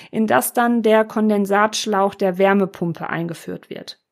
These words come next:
Alternativ, wenn's, ähm, jetzt nicht versickern soll oder nicht versickern kann, je nach Bodenbeschaffenheit, m, könnt ihr das natürlich auch an eure Rega-, Regenwasserleitungen, ähm, anschließen.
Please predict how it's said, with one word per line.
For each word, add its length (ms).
Alternativ, 1000
wenn's, 580
ähm, 640
jetzt 260
nicht 200
versickern 560
soll 260
oder 180
nicht 220
versickern 600
kann, 400
je 160
nach 160
Bodenbeschaffenheit, 1040
m, 360
könnt 360
ihr 140
das 180
natürlich 420
auch 220
an 220
eure 440
Rega-, 440
Regenwasserleitungen, 1300
ähm, 220
anschließen. 720